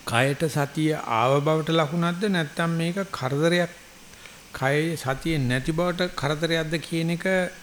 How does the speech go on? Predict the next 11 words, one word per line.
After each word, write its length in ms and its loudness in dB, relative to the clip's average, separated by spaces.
මේ 340 -2
ලියන 300 2
එක 180 -2
නා 160 2
හිතන්නේ 360 0
කොහොමද 300 0
කියන 200 -2
එක 100 -6
මම 160 -4
කැමතියි 340 -2
දැනගන්න. 380 -6